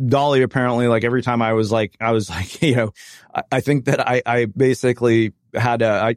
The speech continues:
my DALL-E prompt was, you know, uh, generate an image of, uh, an American president taking a piss on the Kremlin. <laughs> Didn't come back with anything.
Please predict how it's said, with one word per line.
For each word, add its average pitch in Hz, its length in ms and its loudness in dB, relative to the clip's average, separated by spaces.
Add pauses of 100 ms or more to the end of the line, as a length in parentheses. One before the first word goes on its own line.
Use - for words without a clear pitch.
(140)
my 127 220 0
DALL-E 127 320 0
prompt 120 380 -4
was, 107 340 0
you 113 160 0
know, 101 260 0
uh, 101 280 0
generate 127 440 0
an 113 120 0
image 113 260 0
of, 98 260 -4
uh, 98 320 -2
an 104 240 -2
American 110 400 -2
president 104 480 -4
taking 113 320 -2
a 92 60 -2
piss - 340 -6
on 101 120 -2
the 98 80 -4
Kremlin. 135 480 0
<laughs> - 40 -20 (520)
Didn't 180 300 -2
come 147 220 -2
back 135 220 -2
with 135 160 0
anything. 120 480 -6